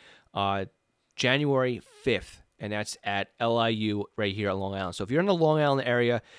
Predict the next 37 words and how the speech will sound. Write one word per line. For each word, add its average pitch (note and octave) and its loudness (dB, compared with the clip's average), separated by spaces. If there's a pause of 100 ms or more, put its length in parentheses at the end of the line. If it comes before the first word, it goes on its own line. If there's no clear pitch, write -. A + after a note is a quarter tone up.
(200)
and A2+ 0
you A2+ 0
wanna B2 2
come A#2+ -6
in, A#2 -2
you A2 -2
wanna A2 -2
say A2 -2
hi, G#2 0 (340)
I A#2 0
am B2+ 0
giving A#2+ 0
a G#2 -4 (180)
Scanner C3 -2
Radio A2 0
Forum. G#2 -2 (400)
Usually F3 4
I B2 0
give A#2 2
a G#2+ -4
basic B2+ 0
and A#2 -6
an G#2+ -6
advanced, A#2+ -2
but - -10
this A#2 0
year B2 2
they've G#2+ -2
only A2 -4
given G#2+ -2
me G2+ -4
fifty A2+ -6
minutes G#2+ -2
to - -8
work B2 2
with C#3+ 0
here. D3+ 0